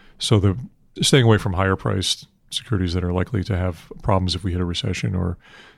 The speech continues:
or earnings glitches come along. So there's a value tilt. We, we think of that, uh, more value, and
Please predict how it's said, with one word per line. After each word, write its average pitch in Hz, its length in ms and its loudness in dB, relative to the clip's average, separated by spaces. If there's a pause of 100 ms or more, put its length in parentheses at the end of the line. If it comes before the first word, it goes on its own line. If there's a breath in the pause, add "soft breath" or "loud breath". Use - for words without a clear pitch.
(140)
or 143 280 0
earnings 95 320 2
glitches - 340 0
come 95 120 2
along. 92 360 2 (520 loud breath)
So - 140 2
there's 113 140 6
a 110 40 6
value 107 300 6
tilt. - 380 0 (440 loud breath)
We, 101 120 -6
we 139 100 -4
think 98 140 2
of 92 180 -6 (180)
that, 110 180 0
uh, - 340 -14
more 110 300 2
value, 95 420 4
and 104 420 -2